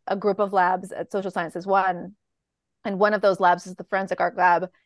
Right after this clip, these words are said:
and it would shut down as a crime scene if they had an actual murder case or body that they were doing the work on, because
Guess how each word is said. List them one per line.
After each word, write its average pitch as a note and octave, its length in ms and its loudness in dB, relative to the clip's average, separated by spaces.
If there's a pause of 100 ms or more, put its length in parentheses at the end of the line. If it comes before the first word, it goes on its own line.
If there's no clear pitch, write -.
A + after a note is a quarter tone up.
(140)
and G#3 120 -2
it A3+ 100 -4
would A#3+ 100 0
shut G#3 240 2
down A3 200 4
as G3 100 -4
a E3+ 60 -6
crime F4+ 280 -2
scene F#3 380 -4
if G3 140 -8
they G3+ 160 2
had G#3 180 0
an F#3 220 0
actual F3+ 580 -2 (320)
murder B3 560 4
case F#3+ 380 -6
or F#3+ 200 0
body F#3+ 440 4
that F3+ 180 -4
they F#3 140 2
were F3+ 140 -4
doing F3 260 -2
the F3 80 -4
work F3 240 -4
on, G3 340 -8 (440)
because G#3+ 500 0